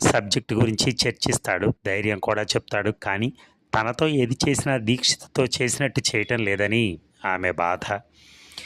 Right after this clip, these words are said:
ఫీలింగ్స్ కావాలి తనకి. దీక్షిత పట్ల అతను ఎలా ఫీల్ అవుతున్నాడో ఆ ఫీలింగ్స్ కావాలి. ఆ ఫీలింగ్స్ కూడా ఒక్క తన పట్ల తప్ప ఇంకెవరి పట్ల కలగకూడదు. నిజానికి అనురాగ్ తనని ఎంత అభిమానంగా చూసేవాడు. వరంగల్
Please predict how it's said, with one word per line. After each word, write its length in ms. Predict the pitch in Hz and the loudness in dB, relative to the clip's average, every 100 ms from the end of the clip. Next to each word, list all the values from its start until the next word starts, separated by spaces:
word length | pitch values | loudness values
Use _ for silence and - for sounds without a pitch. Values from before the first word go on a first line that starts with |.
| - - - - | -16 -6 2 4
ఫీలింగ్స్ 420 | 131 127 135 - | 4 0 0 0
కావాలి 420 | - 90 95 95 | 0 2 2 0
తనకి. 520 | 92 98 90 120 117 - | -2 -4 -2 -4 -4 -4
దీక్షిత 440 | 110 127 - - 107 | 0 2 0 0 -2
పట్ల 440 | - 104 120 127 - _ _ - - _ _ _ - | -2 -4 -2 -2 -4 _ _ -20 -20 _ _ _ -6
అతను 240 | 117 117 98 | -4 0 0
ఎలా 220 | 104 120 | 0 0
ఫీల్ 260 | - 123 | 0 0
అవుతున్నాడో 460 | 107 123 117 104 107 | 0 2 2 0 0
ఆ 160 | 110 92 | 0 0
ఫీలింగ్స్ 480 | - 113 110 113 | 0 0 0 0
కావాలి. 480 | - 95 90 104 117 - - | 0 0 0 0 -2 -4 -2
ఆ 100 | 98 | 0
ఫీలింగ్స్ 460 | 110 135 139 156 - | 2 0 2 2 2
కూడా 240 | 123 107 | 2 2
ఒక్క 320 | 107 - - | 2 -2 -6
తన 240 | 123 104 104 | -4 -2 0
పట్ల 300 | 120 - 143 | -2 -2 -4
తప్ప 280 | 123 - | -4 -4
ఇంకెవరి 480 | 117 107 113 101 113 | -4 -2 0 2 0
పట్ల 340 | - 113 - 113 | 0 -6 -4 -4
కలగకూడదు. 800 | - 113 110 - 101 101 90 - _ - - _ 113 | -2 -2 -4 0 2 2 0 -2 _ -20 -20 _ -2
నిజానికి 460 | 95 101 101 101 | 0 0 -2 -2
అనురాగ్ 540 | 101 101 117 110 85 95 _ _ _ _ _ 104 | -2 2 2 0 -4 -16 _ _ _ _ _ -2
తనని 340 | 101 104 107 | 0 0 -2
ఎంత 300 | 104 101 - | -4 -4 -2
అభిమానంగా 680 | 95 - 107 107 104 101 110 170 | 0 2 2 0 -2 -2 0 0
చూసేవాడు. 540 | 127 - 104 101 110 - _ _ - - | 0 0 0 0 -2 -4 _ _ -12 -2
వరంగల్ 420 | 98 110 110 107 | 0 2 2 0